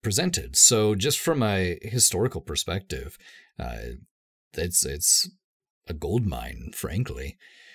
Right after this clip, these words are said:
Now, with the science and medicine, she wrote two books, or, well, there, there are two works. Uh, w-, the first one is called the Physica, uh, which is a collection of nine books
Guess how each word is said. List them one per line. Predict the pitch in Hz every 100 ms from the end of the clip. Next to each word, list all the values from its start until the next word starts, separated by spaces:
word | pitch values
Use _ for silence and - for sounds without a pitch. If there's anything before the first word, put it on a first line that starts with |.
| - _ _
Now, | 117 123 120 117 95 _ _ _ _ _ _ _ _
with | 135 165 165
the | 127 120 117 113 110 98
science | - 147 151
and | 139
medicine, | 104 76 - 80
she | - - 104 104 104
wrote | 98 92 101 92 - -
two | - 147 135
books, | 107 98 80 - - -
or, | 92 95
well, | 87
there, | 87 92 85
there | 85
are | 80
two | - 160
works. | 123 73 71 - - - - - - _
Uh, | 80 78
w-, | 78 80 85 110 98 -
the | 120 110
first | - 156 -
one | 120 117
is | 107
called | - 104 98
the | -
Physica, | - 165 104 - 71 62 - _ - - _ _
uh, | 82
which | 80 92 -
is | 101 87
a | 85
collection | - 131 156 - 123
of | 87
nine | 90 143 180 113
books | 87 69 - -